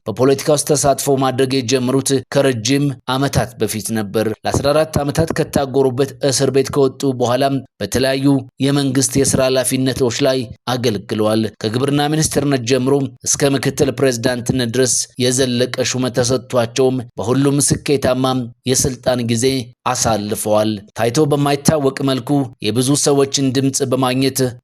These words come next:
ሴናተር ሆነው ተመርጧል። በታዳጊነት ዘመናቸው የብስክሌት ተወዳዳሪ የነበሩት ሆይዜ ሞሂካ ወደ ፕሬዝዳንትነት የመጡት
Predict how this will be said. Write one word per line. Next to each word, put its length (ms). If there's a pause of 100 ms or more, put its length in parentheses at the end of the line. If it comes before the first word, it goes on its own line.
ሴናተር 640
ሆነው 380
ተመርጧል። 680 (200)
በታዳጊነት 800
ዘመናቸው 540 (200)
የብስክሌት 600
ተወዳዳሪ 480
የነበሩት 440 (100)
ሆይዜ 280 (100)
ሞሂካ 300 (400)
ወደ 180
ፕሬዝዳንትነት 840
የመጡት 520